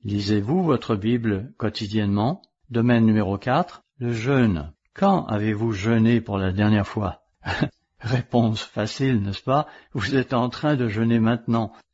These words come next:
Domaine numéro cinq, l'amour pour les frères. Combien d'amour avez-vous exprimé envers vos frères au cours de l'année passée ? Domaine numéro six, vos progrès dans la maîtrise de vos problèmes. Les jours des pains sans levain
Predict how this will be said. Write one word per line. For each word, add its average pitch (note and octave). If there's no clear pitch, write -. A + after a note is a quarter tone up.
Domaine G2+
numéro G2+
cinq, D3
l'amour B2+
pour A#2+
les A#2+
frères. G2+
Combien F3+
d'amour E3
avez-vous G#2
exprimé A2+
envers G2
vos G#2+
frères C3
au A#2+
cours C#3
de A#2+
l'année A#2+
passée ? A2+
Domaine G2+
numéro F#2
six, -
vos G#2+
progrès C3+
dans G#2+
la G2
maîtrise B2
de A#2+
vos B2
problèmes. G#2+
Les B2
jours D3+
des A#2
pains C3+
sans A2+
levain G#2+